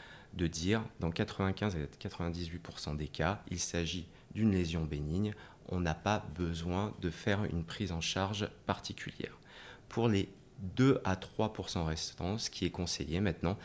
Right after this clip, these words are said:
c'est d'adresser ces patientes dans des services beaucoup plus spécialisés, avec des réunions de concertation pluridisciplinaire où ces dossiers vont être discutés pour choisir la meilleure prise en charge,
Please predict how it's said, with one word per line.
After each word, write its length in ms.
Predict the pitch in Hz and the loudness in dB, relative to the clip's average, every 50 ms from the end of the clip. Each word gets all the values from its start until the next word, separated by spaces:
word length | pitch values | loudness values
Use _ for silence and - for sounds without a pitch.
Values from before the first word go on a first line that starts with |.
| - - - - | -12 -16 -14 -8
c'est 280 | - - - 92 90 90 | -6 -2 0 0 2 4
d'adresser 520 | 92 107 110 101 98 104 107 101 - 101 | 4 6 6 6 6 4 4 2 2 0
ces 180 | 92 - - 87 | 0 0 0 2
patientes 540 | - 87 82 - - - 85 80 80 - - - - - - - | 2 2 2 2 0 0 0 0 -2 -2 -6 -12 -18 -18 -12 -8
dans 260 | 95 98 92 117 123 | -4 2 4 6 6
des 140 | 123 107 107 | 6 4 2
services 420 | 98 - - 92 87 87 90 82 | 2 2 2 2 0 0 -2 -2
beaucoup 360 | 82 92 85 117 123 - - - | -2 2 2 2 2 2 -2 -8
plus 280 | - - - 98 92 - - - | -6 -4 -2 -2 -2 -2 -6 -12
spécialisés, 880 | - - - - 80 - - - 76 78 76 76 80 80 85 101 - - - | -14 -6 -4 -2 -2 0 -2 -2 -2 -2 -4 -2 0 2 2 2 2 0 -4
avec 480 | - - 92 85 90 87 82 - - - - - - - - | -2 -2 2 2 2 2 0 -2 -8 -12 -14 -16 -16 -10 -4
des 200 | 107 101 113 110 | 2 4 4 6
réunions 380 | 107 113 110 110 110 107 104 | 6 6 6 6 6 6 4
de 120 | 98 82 82 | 4 2 0
concertation 640 | 82 - 95 92 - - 82 - 80 - - 95 80 | -2 -2 -2 -2 -2 -4 -4 -4 -2 0 0 0 -2
pluridisciplinaire 880 | - - 90 82 78 76 76 - - - - - 78 82 98 101 107 - - - - - - - | -2 -2 -2 -2 0 0 -2 -4 -4 -6 -4 0 2 2 2 2 0 -4 -8 -14 -16 -12 -4 -2
où 80 | 113 | 0
ces 240 | 98 - - - 117 | 2 4 4 4 4
dossiers 400 | 101 101 98 - - - 92 98 | 4 4 4 2 2 2 2 2
vont 240 | 101 95 92 85 87 | 2 2 2 2 2
être 240 | 90 - - - - - | 0 0 -4 -10 -10 -8
discutés 640 | 80 87 95 98 - - - 82 80 - - 80 85 | -6 -4 -2 -2 -2 -2 -4 -6 -6 0 2 2 2
pour 340 | 85 - - 95 95 92 - - - - - - - - - - | 2 2 0 2 2 2 0 -4 -12 -16 -16 -18 -18 -20 -14 -6
choisir 640 | - - - - 101 98 95 92 92 90 98 110 107 - | -6 -2 4 6 6 6 6 6 4 4 4 2 2 2
la 140 | - 98 98 | 2 4 6
meilleure 220 | 98 95 87 85 | 6 4 4 2
prise 240 | - - - 80 76 | 0 -4 -4 -4 -2
en 80 | 71 | -2
charge, 500 | 67 - - - 76 80 92 104 104 92 | -2 -2 0 2 2 2 2 0 -2 -4